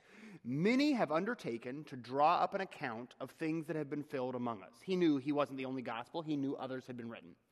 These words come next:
"Just as they were handed down to us by those who from the first were eyewitnesses and servants of the word. With this in mind, since I myself have carefully investigated everything from the beginning,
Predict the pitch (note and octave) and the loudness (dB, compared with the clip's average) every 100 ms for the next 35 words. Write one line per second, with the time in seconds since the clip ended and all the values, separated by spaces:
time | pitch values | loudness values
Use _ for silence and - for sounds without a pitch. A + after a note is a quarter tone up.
0 | - - - - B2+ A3+ B3 C#4+ A3 F#3 | -20 -20 -20 -12 6 6 6 0 -2 0
1 | F#3 F3 G3+ A3+ E3+ D3+ C#3+ D3 C#3+ C#3 | 0 0 -2 0 2 2 2 -4 -2 -4
2 | B2+ F3+ G#3+ A3 E3+ - - G3+ B3 C4 | 0 4 4 2 -4 -6 2 4 4 2
3 | - F3 D#3+ D#3 C#3 - B2+ F3+ F#3 D#3 | -4 -2 -2 -2 -8 -4 2 2 2 -2
4 | D3+ - D#3 A2 C#3 - C#3+ C#3+ C#3+ D3 | -4 -6 -8 -8 -10 -6 -6 -4 -6 -6
5 | C#3+ C#3 C3 A#2+ - - - C3+ D#3+ C#4 | -4 -2 -2 -4 -12 -18 -12 -6 -2 -2
6 | - C4 A#3+ A3 D#3+ A#2 G2+ A#2+ F3 - | -2 -4 -2 -2 0 -2 -2 -4 -6 -4
7 | F#3+ - - F#3+ A3 B3 A#3 A3 A3 - | -4 -4 2 4 4 2 2 2 0 0
8 | G#3 F3 G3+ F3 C#3 - - A3 A3 G#3 | 6 8 6 4 -4 -6 -4 0 0 -2
9 | G#3+ F#3+ E3 E3+ - D#3+ E3 D3 C#3+ D3+ | -4 -2 0 -2 -2 -4 -4 -2 -2 -2
10 | D#3 D3 D#3 D3 C#3+ B2+ A#2+ B2+ B2 | -4 -6 -8 -8 -8 -8 -6 -6 -6